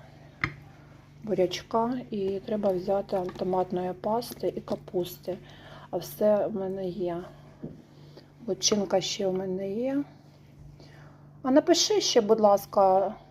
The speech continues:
Сонь, напиши ще, будь ласка, бачите, юшки скільки.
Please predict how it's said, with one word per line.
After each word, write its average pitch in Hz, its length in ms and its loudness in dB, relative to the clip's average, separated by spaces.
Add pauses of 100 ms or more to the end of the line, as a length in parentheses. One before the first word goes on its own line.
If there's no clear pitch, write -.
(300)
Сонь, 190 260 2
напиши 208 380 0
ще, - 140 0
будь 190 200 -2
ласка, 185 280 -2
бачите, 208 380 -10
юшки 208 280 -12
скільки. - 440 -14